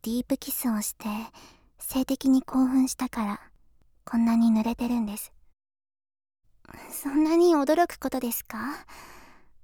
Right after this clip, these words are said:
私が今まで、ただのサービス精神であなたを喜ばせていたとでも思ってたんですか？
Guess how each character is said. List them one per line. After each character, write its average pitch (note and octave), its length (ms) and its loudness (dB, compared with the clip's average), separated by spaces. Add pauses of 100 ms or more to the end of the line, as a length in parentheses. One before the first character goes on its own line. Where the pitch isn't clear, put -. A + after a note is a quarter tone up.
(180)
私 - 480 -8
が D#4 160 2
今 C#4+ 240 4
ま D#4+ 160 2
で、 B3 180 -4 (520)
た F4 120 -2
だ E4+ 140 6
の C4 140 6
サ C4+ 260 0
ー - 20 0
ビ D#4+ 100 -2
ス F4 160 0
精 F4 240 0
神 C4 300 2
で G#3+ 100 -4
あ G3+ 100 -4
な B3 160 0
た C4 180 -2
を G#3 100 -6
喜 G#3 100 -8 (300)
ば C#4+ 120 -2
せ - 140 -8
て - 120 -8
い G#3 140 -4
た B3+ 140 -8
と B3+ 120 -8
で A3 120 -6
も F#3+ 200 -2
思 G#3+ 160 0
っ C4 40 0
て C4+ 120 -6
た G#3+ 160 -6
ん F#3 80 -6
で F3+ 80 -12
す - 120 -16
か？ - 240 -16